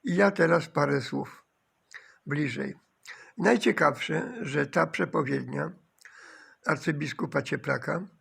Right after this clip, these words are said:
y, dotąd się bardzo sprawdzała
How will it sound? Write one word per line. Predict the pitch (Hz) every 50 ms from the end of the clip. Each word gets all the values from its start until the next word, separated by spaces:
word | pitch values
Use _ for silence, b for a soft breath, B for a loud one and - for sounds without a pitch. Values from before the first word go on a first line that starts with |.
| _ _ _ _ - b b b b b b b b b b b b b b b - -
y, | 156 156
dotąd | 147 170 165 - 208 202 -
się | - 185 151
bardzo | 135 156 147 143 180 185
sprawdzała | - - - 196 180 151 147 143 131 123 123 143 160